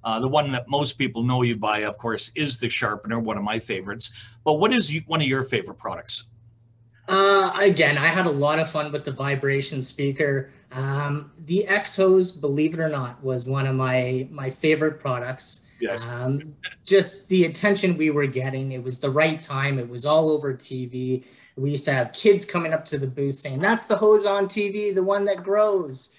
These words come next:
Speaker 1: Yes.
Speaker 2: And, uh, you know, having tips of a hundred to two hundred people, um, you know, it gets your heart going, and,
Speaker 1: Oh, yes.
Speaker 2: and nothing makes you feel better. It, it really was the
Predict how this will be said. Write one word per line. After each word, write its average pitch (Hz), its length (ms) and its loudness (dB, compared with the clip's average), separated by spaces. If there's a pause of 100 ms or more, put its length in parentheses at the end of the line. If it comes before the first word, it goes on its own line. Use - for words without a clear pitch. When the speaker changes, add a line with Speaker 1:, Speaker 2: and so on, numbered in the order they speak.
Speaker 1:
Yes. 139 240 0
Speaker 2:
And, 139 280 0
uh, 135 420 2
you 185 80 4
know, 156 180 6
having 180 440 -2
tips - 440 -10
of 131 200 -6
a 117 80 -6
hundred 151 400 -2
to 131 80 -8
two 156 320 -6
hundred 143 340 -4
people, 143 580 -4 (360)
um, 127 400 -2
you 175 100 2
know, 185 160 4
it 151 80 -6
gets 220 240 0
your 135 80 -6
heart 156 300 2
going, 156 360 0
and, 143 360 -6
Speaker 1:
Oh, 131 100 0
yes. 160 160 -6
Speaker 2:
and 151 160 -4
nothing 160 380 0
makes 143 240 -2
you 135 40 -4
feel 131 240 0
better. 123 220 -2
It, 170 320 0
it 170 220 4
really 185 240 8
was 135 480 -4 (260)
the 151 380 -6